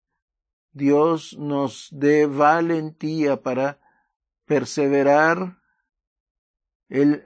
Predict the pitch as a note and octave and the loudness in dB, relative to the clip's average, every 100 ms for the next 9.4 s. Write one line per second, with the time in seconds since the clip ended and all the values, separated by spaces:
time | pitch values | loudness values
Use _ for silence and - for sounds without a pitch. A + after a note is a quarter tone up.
0 | - C#3+ D3+ F3 E3 D3+ - D3+ D#3 D#3 | -2 2 2 0 -4 -6 -2 0 2 2
1 | D#3+ D3 C3 C3+ C3+ E3 D#3+ - F3+ C#3+ | 0 -2 -2 0 0 0 -2 -4 -2 0
2 | C3+ D3 D#3 D3 C#3 B2+ C3+ D3+ D#3 D3 | 2 2 2 0 0 0 2 0 -2 -8
3 | - D3 D3 D#3+ D#3+ E3 F3 E3+ A#2 F#2+ | -6 -4 -4 -4 0 2 0 -4 -12 -12
4 | _ _ _ _ _ _ _ _ _ - | _ _ _ _ _ _ _ _ _ -10
5 | C3+ C#3+ D#3+ E3 D#3 - C#3 C#3 D#3 E3 | 0 4 4 2 0 0 2 2 2 2
6 | F3+ F3 D#3 D3 E3 E3+ E3+ E3 D#3 D#3+ | 0 2 2 0 -2 -2 -2 -4 -2 0
7 | D#3+ - C#3 C3+ C3+ B2+ - D#3+ E3+ F3 | 0 -2 -6 -6 -8 -6 2 2 2 -2
8 | E3 E3 F3 F3 D#3 E3+ E3 F3 F3+ F3 | 0 2 4 2 0 -4 -2 2 2 2
9 | D3 A2 - - | -2 -4 -10 -20